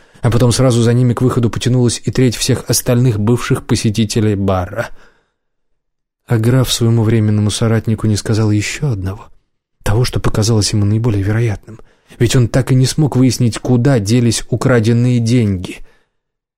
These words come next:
И, как прекрасно знал Рениус, хакеры, работающие на контору, были подготовлены гораздо лучше него самого или его специалистов. И тот взлом вполне могли совершить и они. А кому наиболее выгодно было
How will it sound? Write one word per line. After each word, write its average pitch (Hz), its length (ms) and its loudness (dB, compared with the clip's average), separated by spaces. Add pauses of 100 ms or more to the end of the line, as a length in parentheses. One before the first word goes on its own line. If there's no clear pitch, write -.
И, - 60 -4
как 104 220 -2
прекрасно 104 540 -2
знал 101 320 0
Рениус, 104 460 0
хакеры, 110 500 -2
работающие 101 640 -2
на 101 80 0
контору, 117 420 -2
были 120 200 0
подготовлены 120 640 0
гораздо 110 680 -2
лучше 98 380 -2
него 92 220 -2
самого 101 420 0
или 95 160 0
его 95 160 -2
специалистов. - 840 -6 (560)
И 113 120 -2
тот 147 260 0
взлом 113 580 2
вполне 113 500 0
могли 127 320 2
совершить 120 800 -4 (440)
и 123 200 -2
они. 117 600 0 (1300)
А - 100 -6
кому 113 320 2
наиболее 101 600 2
выгодно 101 560 -2
было 95 380 -2